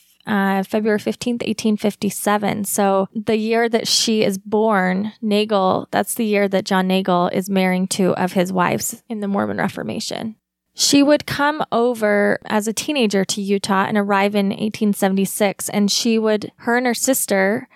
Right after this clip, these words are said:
w-, left, uh, lived in the Nagel home and helped as house help. Louisa Nagel met them in Salt Lake City and took them to her home in Lehi. But it's said that the two <laughs> girls, the two sisters, went out behind the little lumber shack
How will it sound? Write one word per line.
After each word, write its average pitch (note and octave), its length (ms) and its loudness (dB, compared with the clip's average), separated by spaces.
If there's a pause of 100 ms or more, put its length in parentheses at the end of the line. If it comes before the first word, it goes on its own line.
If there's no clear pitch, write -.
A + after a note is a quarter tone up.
(360)
w-, A#3+ 240 0
left, A3+ 480 -2
uh, G3+ 240 2
lived G#3+ 300 0
in A3 80 2
the A3 80 2
Nagel A3+ 340 0
home G3 340 0
and G3+ 300 0
helped - 540 -2
as G3 500 -2
house A3+ 320 -2
help. - 380 -2 (100)
Louisa A3+ 460 0
Nagel G3+ 580 0 (160)
met A3 220 -2
them A#3 100 0
in G#3+ 80 2
Salt G3+ 240 0
Lake G#3 220 -2
City G3 240 0
and F#3+ 100 0
took G#3 160 0
them G3 160 0
to - 120 -4
her F#3 100 2
home F#3 200 0
in F#3+ 120 -2
Lehi. G3+ 540 -2 (220)
But A3+ 160 2
it's A3+ 160 -2
said B3 200 0
that B3 100 2
the C4+ 100 0
two A#3 240 2
<laughs> - 80 -8
girls, G#3 600 0 (160)
the A3 100 -2
two A3+ 220 2
sisters, G3+ 800 0 (560)
went A#3 220 2
out A3+ 180 2
behind G#3+ 320 0
the G#3 60 0
little G3+ 200 0
lumber G#3 300 0
shack G3 460 -2